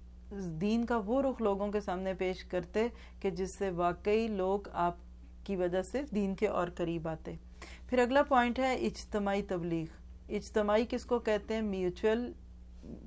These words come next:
स्पी-, मतलब preaching, यानी सबके साथ मिलकर। नबी सल्लल्लाहु अलैहि वसल्लम ने तन्हा तौर पर बहुत तबलीग फरमाई, लेकिन दीन ने हक की नशर व इशात के लिए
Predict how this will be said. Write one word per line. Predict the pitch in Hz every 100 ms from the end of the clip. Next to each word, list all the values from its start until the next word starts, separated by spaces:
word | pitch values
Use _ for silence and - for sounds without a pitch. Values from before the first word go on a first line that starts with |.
| 170 175
स्पी-, | - - 196 190
मतलब | 175 170 180 190 185 170
preaching, | 170 185 226 247 - - -
यानी | 214 233
सबके | - 277 254
साथ | 240 208 190
मिलकर। | 180 165 160 - - - - - 226
नबी | 240 294
सल्लल्लाहु |
अलैहि | 294
वसल्लम | 262 226 233 254
ने | 262 262
तन्हा | 262 226 220 220 269
तौर | 269 214
पर | 208 220 208
बहुत | 196 220 247 220
तबलीग | 196 185
फरमाई, | - 180 170 156 156 - - - - - - - - - -
लेकिन | 220 214 226 202
दीन | 214 220
ने | 233 240
हक | 233 208 202 -
की | 226
नशर | 208 196 - 208
व |
इशात | 202 202 185 196 -
के | 226
लिए | 220 226